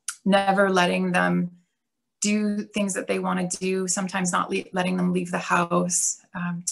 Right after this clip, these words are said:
telling them that they're unworthy, making them feel terrible. We often also see sexual abuse, and consent is really important.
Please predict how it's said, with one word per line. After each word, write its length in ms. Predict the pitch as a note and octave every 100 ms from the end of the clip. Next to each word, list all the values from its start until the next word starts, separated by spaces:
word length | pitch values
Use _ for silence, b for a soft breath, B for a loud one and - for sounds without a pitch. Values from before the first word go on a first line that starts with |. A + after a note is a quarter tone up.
| -
telling 300 | G#3 G#3+ G#3
them 300 | G3 F#3+ F#3+
that 160 | F#3 F3+
they're 200 | F3+ -
unworthy, 600 | F3+ F3 F3 F3+ F#3 F3+
making 280 | F3+ F3+ G3+
them 180 | F#3 F3+
feel 180 | F3 F3
terrible. 640 | F3 E3+ E3+ E3 F3 F#3+ _ _ _ _ _ _ - B B
We 160 | G#3 G#3 -
often 380 | G3 G#3 - G#3
also 340 | - F#3+ G#3
see 200 | F#3+ -
sexual 460 | F3+ - F#3+ - A3
abuse, 540 | G3+ A#3 D4+ - - - _ _ _ _ -
and 340 | F#3+ F#3 F#3 F3+ - _ _ _ _ _ _ -
consent 480 | A3+ G#3 G#3 C4+
is 160 | C#4 G3+
really 280 | F#3+ G3 F#3+
important. 640 | F#3 - - E3+ E3 -